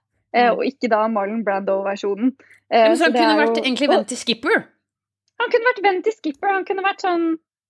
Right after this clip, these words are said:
Speaker 2: Like,
Speaker 1: tatt
Speaker 2: ja,
Speaker 1: henne
Speaker 2: men
Speaker 1: med på date.
Speaker 2: Ja, men ikke sant,
Speaker 1: Ehm,
Speaker 2: altså tenåringsgutt, ikke sant? Samme som Skipper.
Speaker 1: Nemlig,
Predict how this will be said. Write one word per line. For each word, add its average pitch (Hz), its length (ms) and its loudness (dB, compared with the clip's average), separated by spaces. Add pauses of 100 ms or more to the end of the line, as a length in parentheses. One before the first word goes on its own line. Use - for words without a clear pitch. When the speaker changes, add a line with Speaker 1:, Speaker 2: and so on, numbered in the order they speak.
(480)
Speaker 2:
Like, 240 400 0
Speaker 1:
tatt 381 140 -2
Speaker 2:
ja, 269 100 2
Speaker 1:
henne 233 60 0
Speaker 2:
men 240 100 0
Speaker 1:
med 269 180 -2
på 294 140 -2
date. 294 240 -2 (480)
Speaker 2:
Ja, 359 100 -2
men 269 120 2
ikke 262 80 4
sant, 262 160 2
Speaker 1:
Ehm, 320 100 4
Speaker 2:
altså 339 160 -6
tenåringsgutt, 175 880 -2
ikke 202 100 -12
sant? 254 180 -2
Samme 220 240 -2
som 220 180 -6
Skipper. 427 260 0
Speaker 1:
Nemlig, 202 380 -2